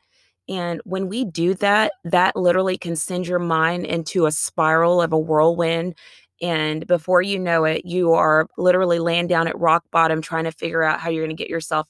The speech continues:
from underneath all of that gravel. And there is just so many different ways that we've been conditioned to view rejection in such a negative way. And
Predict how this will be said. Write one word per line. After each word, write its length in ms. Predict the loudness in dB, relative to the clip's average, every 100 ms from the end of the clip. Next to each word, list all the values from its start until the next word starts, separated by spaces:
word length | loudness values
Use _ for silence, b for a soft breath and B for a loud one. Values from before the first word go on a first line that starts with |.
| -10
from 160 | -14 -8
underneath 360 | -4 -4 -2
all 160 | 0 0
of 80 | 0
that 180 | -2 -2
gravel. 580 | -2 -2 -4 -6 -6 b b b b b b b _ -8
And 520 | -6 -4 -6 -8 -12 _ _ _ _ _ _ _ _ -4
there 280 | 0 2
is 140 | 2 0
just 260 | -6 -6
so 180 | 0 0
many 220 | 0 -4
different 400 | -4 -6 -4 -6
ways 580 | -2 -2 -2 -4 -6 -8
that 380 | -2 0 0 -2 b b b b _
we've 320 | -2 -2 0
been 180 | -2 -2
conditioned 840 | -2 -4 0 0 -2 -6 -6 -8 -8
to 140 | -8
view 420 | -4 -2 -2 -4 -4
rejection 560 | -4 -2 -4 -4 -2
in 100 | -2
such 240 | -2 -4 -2
a 60 |
negative 480 | 0 2 2 0 0
way. 380 | 0 2 0 -2
And 340 | -2 0 -2